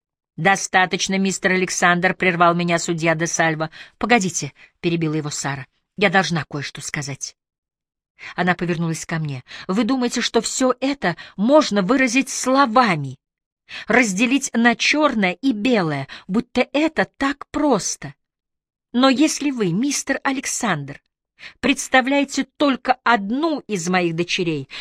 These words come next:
и только в этой комнате, то я представляю их обеих одинаково,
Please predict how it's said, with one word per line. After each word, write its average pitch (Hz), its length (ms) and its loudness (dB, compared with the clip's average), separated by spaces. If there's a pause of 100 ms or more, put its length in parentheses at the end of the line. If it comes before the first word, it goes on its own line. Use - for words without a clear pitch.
(120)
и 254 120 4
только 277 400 -2
в 233 160 -2
этой 214 300 2
комнате, 160 680 -4 (340)
то 214 120 6
я 285 280 2
представляю 165 880 -4
их - 320 -2
обеих 208 600 -2 (120)
одинаково, 220 1000 0